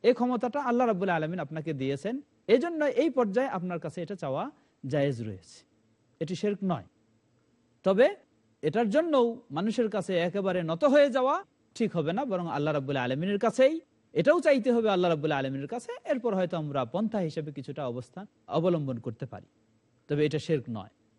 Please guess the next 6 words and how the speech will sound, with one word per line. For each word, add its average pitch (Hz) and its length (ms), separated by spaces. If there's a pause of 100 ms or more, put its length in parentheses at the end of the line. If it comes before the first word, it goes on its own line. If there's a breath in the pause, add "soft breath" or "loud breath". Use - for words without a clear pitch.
(520)
দ্বিতীয় 285 400
হলো 127 280 (260)
যে 151 220
সমস্ত - 460
বিষয়গুলি 123 680 (720)
শুধু 285 260